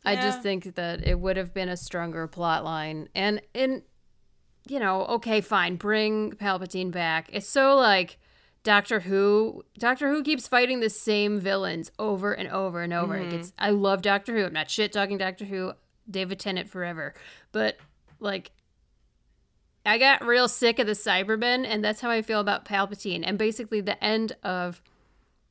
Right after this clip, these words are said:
Speaker 1: Rise of Skywalker is almost identical to the end of Return of the Jedi.
Speaker 2: Mm-hmm.
Speaker 1: And like you said, I found that to undermine the original material.
Speaker 2: Yeah.
Speaker 1: It detracts from it because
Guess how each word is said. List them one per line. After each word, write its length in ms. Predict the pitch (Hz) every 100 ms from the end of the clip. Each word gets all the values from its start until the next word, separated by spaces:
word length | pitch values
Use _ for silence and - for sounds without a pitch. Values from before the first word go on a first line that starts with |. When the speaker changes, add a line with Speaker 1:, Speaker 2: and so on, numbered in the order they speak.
| _
Speaker 1:
Rise 240 | 202 202 196
of 80 | 170
Skywalker 480 | 196 214 196 196 -
is 140 | 220 - -
almost 440 | 254 294 294 254 -
identical 960 | 226 214 165 226 226 226 226 196 175 -
to 100 | 185
the 140 | -
end 360 | 202 208 208 - 208
of 120 | 202
Return 260 | 202 214
of 80 | 190
the 60 | 170
Jedi. 600 | 165 202 202 156 156 165
Speaker 2:
Mm-hmm. 440 | 185 185 180 180 190 _ _ _ _ _ _ _ _ _ _ -
Speaker 1:
And 160 | 214 202
like 180 | 202
you 140 | 226 240
said, 360 | 226 202 190 - 208
I 180 | 226
found 360 | 220 226 208 208
that 180 | 202 196
to 160 | 214 - -
undermine 580 | 214 208 202 190 190
the 100 | 185
original 400 | 170 175 170 165
material. 680 | 156 156 - 160 151 156 202 -
Speaker 2:
Yeah. 360 | 208 202 190 190 _ _ _ _ _ _ _ -
Speaker 1:
It 180 | 190
detracts 500 | - 185 240 226 -
from 140 | - 170
it 100 | 175
because 420 | 208 214 185 -